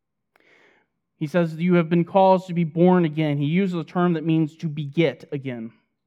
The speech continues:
or to cause to have a birth again. This refers to the beginning point of salvation.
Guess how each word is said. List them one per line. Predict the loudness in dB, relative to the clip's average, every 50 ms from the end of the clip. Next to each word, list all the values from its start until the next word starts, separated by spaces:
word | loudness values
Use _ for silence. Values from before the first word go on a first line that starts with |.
| _ _ _ _ _ _ _ _ _
or | -14 -14 -14
to | -12 _ -12 -12 -12 -14 -16 _ _ _ _ _ _ _ _
cause | -8 -4 -2 0 0 -2 -4 -6
to | _ -14 -10
have | -6 -4 -4 -4
a | -6
birth | -6 -4 -2 -2 -2 -4 -6 -12 -16 -14
again. | -12 -12 -12 -12 -14 -14 -16 -20 _ _ _ _ _ _ _ _ _ _ _ _ _ _ _ _ _ _ _ _ _ _ _ _ 0
This | 2 2 2 2 0
refers | -4 -2 -2 0 0 0 0 -2 -6
to | -4 -2
the | -2 -2
beginning | 0 -2 -4 -2 0 2 4 4 2 2
point | 0 -4 -4 -4 -4 -4 -6
of | -8 -6
salvation. | -4 -4 -4 -2 -4 -4 -4 -6 -8 -14 -20